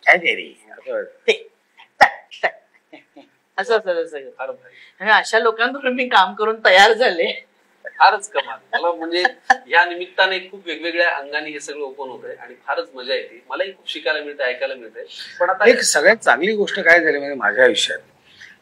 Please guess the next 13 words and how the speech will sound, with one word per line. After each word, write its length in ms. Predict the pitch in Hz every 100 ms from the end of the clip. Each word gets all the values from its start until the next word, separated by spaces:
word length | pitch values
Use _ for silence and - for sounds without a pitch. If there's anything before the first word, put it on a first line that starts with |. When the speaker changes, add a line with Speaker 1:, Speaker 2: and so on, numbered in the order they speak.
| 180
Speaker 1:
ही 80 |
सगळी 400 | 202 - 127 165
जी 140 | 202 226
नाटकं 360 | 175 117 -
होती 200 | 156 123
म्हणजे 180 | 110 110
ब्रह्मचारी 600 | 110 104 120 135 131 117
काय, 180 | 107 95
मोरूची 360 | 98 110 117 110
मावशी 280 | 110 101 95
काय, 260 | 87 80 -
लेकुरे 400 | 101 123 117 110
काय, 220 | 95